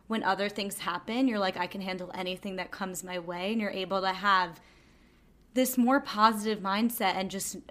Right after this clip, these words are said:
like, believe in yourself that there's gonna be growth. So I think it's, it's really special that you're showing that on YouTube. And I don't, you know, we were talking before about how you, you're feeling closed off, but I think even just sharing that perspective of, like, "I'm going to look at this next year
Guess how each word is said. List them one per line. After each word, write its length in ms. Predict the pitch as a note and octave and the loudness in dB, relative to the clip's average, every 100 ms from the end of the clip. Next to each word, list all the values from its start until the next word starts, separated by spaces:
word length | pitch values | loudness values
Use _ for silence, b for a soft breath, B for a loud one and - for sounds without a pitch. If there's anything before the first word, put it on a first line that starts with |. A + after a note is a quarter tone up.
| - | -4
like, 300 | G3 F#3 - | -2 -2 -4
believe 420 | G#3+ G3+ G#3 G#3+ | -2 0 0 2
in 100 | G#3 | 2
yourself 420 | F#3+ F#3 F#3+ F#3 | -2 0 2 2
that 120 | G3 F#3 | 0 -2
there's 220 | G3 F#3 | -4 -4
gonna 220 | G3+ F#3 | -4 -4
be 120 | F3+ | -4
growth. 320 | F3+ F#3 F3+ - | -4 -6 -6 -4
So 120 | G3+ | 0
I 80 | G3 | 0
think 240 | G#3 B3 | 0 -2
it's, 180 | B3 B3 B B B - | -2 -4 B B B -2
it's 180 | A#3 | -2
really 240 | A3 A#3 A#3 | 2 2 2
special 380 | A#3 G3+ G3 G#3+ | 2 -2 0 -2
that 120 | G3+ | -2
you're 100 | F#3 | -4
showing 380 | F3+ G3 F#3 G#3+ | -2 0 0 0
that 100 | G#3+ | -2
on 160 | A3 A3+ | 0 0
YouTube. 420 | A#3+ A#3+ C#4+ C#4 | -2 0 0 0
And 80 | G#3+ | 0
I 60 | F#3+ | -4
don't, 320 | G3+ F#3+ F#3 b b b b b _ _ _ | -4 -4 -6 b b b b b _ _ _
you 120 | A#3+ | 2
know, 320 | A#3+ G3+ F#3 F3 | 4 4 0 -4
we 140 | G3+ G#3+ | -4 -2
were 100 | G3 | 0
talking 360 | G3 F#3+ G3+ | 2 2 0
before 340 | G3 F#3+ G3+ G3 | -4 -4 0 2
about 200 | F#3 F#3 | 2 0
how 440 | F#3+ F3+ F3 F3 - - - | -2 -4 -4 -8 -14 -20 -14
you, 240 | F#3+ F#3 F3+ - | -10 -10 -10 -8
you're 180 | F#3+ | -8
feeling 280 | F#3+ G#3 F#3+ | -4 -2 -4
closed 340 | F#3 G3+ G3 - | -2 -4 -2 2
off, 320 | F#3 B3 C4+ | 4 4 2
but 80 | B3 | -2
I 80 | A#3 | -2
think 280 | A#3 C4 B3+ | 0 -2 0
even 220 | C4 C#4 | 2 2
just 180 | B3+ - | 2 -2
sharing 300 | A3+ G#3 G#3+ | -2 0 0
that 160 | G3+ | -2
perspective 640 | - G3+ - G#3 G#3 A3 F#3+ | -6 -8 -4 -2 -2 -4 -2
of, 160 | F#3+ E3+ | -4 -4
like, 320 | F3+ F3 - b b _ | -6 -6 -12 b b _
"I'm 160 | G3+ G#3 | -2 0
going 300 | G3+ F#3+ G3 | 0 0 0
to 120 | G#3+ | -4
look 220 | F3+ F#3 G#3 | -2 -2 -4
at 120 | G#3 | -4
this 240 | A3 G#3+ | -4 -2
next 340 | A3+ G#3+ G#3+ - | -2 -2 -4 -4
year 420 | A#3 A#3 C4 D4 | -2 0 0 0